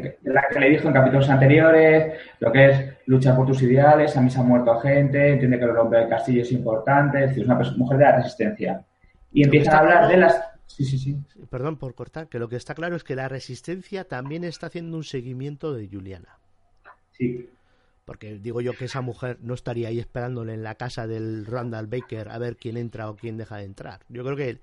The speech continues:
Speaker 2: la están siguiendo.
Speaker 1: Y entonces vemos que se ponen a hablar de las cintas y el hombre del castillo, que qué relevancia tiene las cintas que las han visto y que,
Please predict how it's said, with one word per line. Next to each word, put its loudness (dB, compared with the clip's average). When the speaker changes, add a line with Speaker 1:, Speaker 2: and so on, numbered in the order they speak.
Speaker 2:
la -10
están -12
siguiendo. -14
Speaker 1:
Y 4
entonces 0
vemos -2
que 2
se -4
ponen 0
a 2
hablar 2
de 2
las 2
cintas 0
y 0
el 0
hombre 4
del 2
castillo, -2
que -4
qué 6
relevancia 4
tiene 2
las -8
cintas 0
que -6
las -6
han -4
visto -2
y 0
que, 0